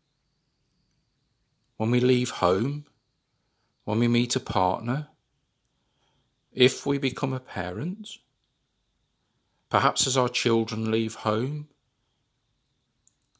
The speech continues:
if we become ill, if our parents need support, perhaps when we're deciding to retire ourselves,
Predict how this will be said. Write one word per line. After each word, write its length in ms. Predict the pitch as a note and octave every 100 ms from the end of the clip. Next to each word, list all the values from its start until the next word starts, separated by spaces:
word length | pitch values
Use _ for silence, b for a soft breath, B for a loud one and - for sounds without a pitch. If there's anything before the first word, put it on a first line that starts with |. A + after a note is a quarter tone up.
| _ _ -
if 160 | -
we 80 | C3+
become 400 | A#2 A#2+ - A#2
ill, 340 | G2 A#2+ D3 - _ _ _ _ _ _ _ _ _ _
if 200 | - C3
our 80 | B2
parents 500 | - C3+ C3 A#2+ -
need 180 | A#2+ A2+
support, 760 | - - G#2+ G2 B2 - - _ _ _ _ _ _ _ _ _ _ _ _ _ _ _ _ _ _
perhaps 400 | - A#2+ - -
when 140 | A#2 A#2+
we're 100 | A#2
deciding 540 | A#2 - A2 A2 A2
to 120 | -
retire 640 | A2 A2 - A2 G#2+ G#2 G2
ourselves, 840 | F#2+ - E2 F#2 B2+ D3 - -